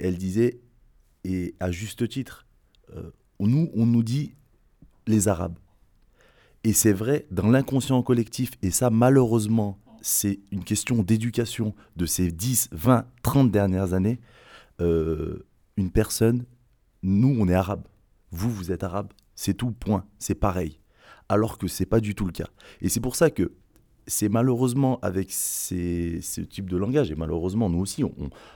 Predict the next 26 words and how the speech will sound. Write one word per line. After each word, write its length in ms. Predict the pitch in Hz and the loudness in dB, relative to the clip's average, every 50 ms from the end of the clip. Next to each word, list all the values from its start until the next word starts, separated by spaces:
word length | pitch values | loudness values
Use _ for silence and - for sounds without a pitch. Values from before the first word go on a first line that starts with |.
| _ _ - | _ _ -14
on, 160 | - 80 76 76 76 78 78 | -12 -10 -8 -8 -8 -8 -8
on 40 | 76 | -8
s'y 240 | - - - - | -10 -8 -8 -6
adapte 220 | 80 78 78 78 80 | -4 -2 -2 0 0
aussi, 320 | 98 120 - - 143 117 92 | -2 -2 -4 -4 -6 -4 -4
on, 240 | 85 82 78 76 - - - - | -4 -6 -6 -8 -10 -12 -12 -12
on 80 | 85 | -12
se 80 | 78 - | -12 -12
prononce 420 | - - 85 80 80 80 - - | -8 -4 -2 -2 -2 -2 -4 -2
mal, 240 | 95 107 113 113 107 | 0 2 2 2 0
on, 220 | 92 85 80 80 - - | 0 -2 -4 -4 -4 -4
on, 140 | 80 78 76 - - - - - _ - - | -4 -4 -6 -8 -12 -18 -20 -20 _ -8 -4
on, 140 | 87 87 85 | -4 -2 0
on 40 | - 90 | 2 2
ra-, 140 | 95 - - | 2 0 0
on 80 | 104 | -2
fait 160 | 85 - 92 82 | -2 0 0 -2
beaucoup 380 | 80 85 107 123 - - 127 | 2 4 4 4 4 4 0
de 80 | 110 90 | 0 0
raccourcis. 500 | 90 95 - 95 87 - - - 135 - - - - - - - - - - | 0 0 -2 -4 -6 -6 -6 -6 -8 -10 -14 -18 -20 -20 -20 -20 -14 -4 -2
Et 120 | 95 95 | 0 2
nous, 120 | 104 123 | 4 4
on 120 | 151 139 113 | 4 6 4
avait 140 | 92 95 107 | 4 2 2
une 100 | 104 - | 0 -2
culture 480 | - 95 92 - - 123 123 - - | -4 -8 -10 -6 -4 -6 -6 -6 -10